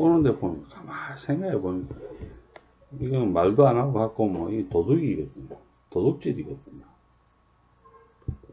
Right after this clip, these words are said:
그냥 들고 왔어요.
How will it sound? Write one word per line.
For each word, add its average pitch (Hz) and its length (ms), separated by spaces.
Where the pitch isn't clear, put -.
그냥 147 280
들고 139 240
왔어요. 120 560